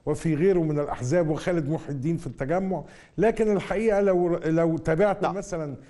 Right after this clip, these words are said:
Speaker 1: المؤتمر الصحفي اليوم، آه، كان في قيادات للحزب وفي مواقع قيادية في أكثر من اتناشر دولة، وكلهم أساتذة جامعة وعلماء وسياسيين وشخصيات معروفة. ليس
Speaker 2: تمام.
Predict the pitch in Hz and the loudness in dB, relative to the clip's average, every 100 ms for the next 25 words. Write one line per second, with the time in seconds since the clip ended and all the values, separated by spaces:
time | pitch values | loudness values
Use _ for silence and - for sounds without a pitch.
0 | - - 147 160 139 190 190 160 - 185 | -16 -6 -4 -4 -2 0 0 -2 -2 -6
1 | - 165 165 143 147 165 196 202 - - | -4 -4 -4 -2 0 2 2 0 -6 -14
2 | - - 175 202 196 226 220 214 - - | -20 -6 -2 0 0 0 0 -2 -6 -4
3 | 214 214 214 202 190 165 202 202 208 175 | 0 0 2 2 4 4 2 2 -2 -2
4 | 175 160 196 202 160 156 165 160 165 160 | 0 0 2 0 0 0 0 2 2 0
5 | - 165 165 185 185 165 - 165 156 196 | 0 0 2 2 0 0 0 0 2 2
6 | 190 - - - - 202 220 - 208 190 | 0 -4 -12 -8 -2 0 0 2 2 2
7 | 180 175 202 208 190 165 180 180 180 180 | 0 0 0 2 0 0 2 2 2 0
8 | - - - 190 233 240 226 180 170 208 | -4 -14 -8 -2 2 4 2 0 0 0
9 | 170 175 151 147 180 170 175 170 147 160 | 0 -2 0 0 0 0 2 2 2 2
10 | 160 160 175 180 160 156 - 165 156 120 | 2 2 2 0 0 -2 0 0 0 -2
11 | 170 165 180 175 - - - 160 - 143 | -4 0 0 -2 -6 -12 -4 -4 -4 -6
12 | - 185 202 185 175 220 202 117 - - | 0 2 2 0 0 0 -2 -8 -16 -20
13 | _ 147 202 185 156 | _ 0 2 2 0